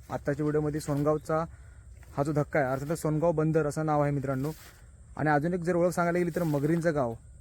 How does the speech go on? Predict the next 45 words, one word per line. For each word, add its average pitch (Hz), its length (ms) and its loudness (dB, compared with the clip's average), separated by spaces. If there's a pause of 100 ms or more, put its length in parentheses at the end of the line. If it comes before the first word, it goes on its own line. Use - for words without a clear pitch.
असं 135 160 -6
देखील 151 200 0
मित्रांनो 151 320 0
एक 151 100 -2
ओळख 143 140 2
सांगितली 131 320 -2
जाते. 127 260 -2 (360)
आणि 131 140 0
तिसरं 151 260 -2
म्हणजे 165 200 0
धामणदेवी 156 420 2
धक्का, 139 200 -2
त्याची 135 200 0
तर 156 100 0
already 151 300 2
मी 160 100 2
व्हिडिओ 151 220 2
बनवली 143 260 0
आहेच. 131 220 -2 (440)
तर 175 60 2
अशा 190 160 4
अशा 208 160 2
निसर्ग 196 360 2
समृद्ध 175 380 -2
असलेल्या 160 300 2
आपल्या 160 200 0
चिपळूण 151 340 0
गावामध्ये 151 360 2
मित्रांनो 147 420 0 (420)
नक्की 156 300 0
पर्यटनासाठी 165 640 2
या. 151 100 0 (280)
खूप 185 200 0
अशा 180 140 0
जागा 156 260 2
आहेत, 151 280 2
तसंच 151 280 -4
खूप 185 160 -2 (360)
सारी 160 220 2 (600)
मंदिरं 160 340 6
देखील 190 180 2
मित्रांनो 170 300 0
चिपळूणमध्ये 156 440 -2
पाहायला 143 300 0
मिळतात. 139 300 -2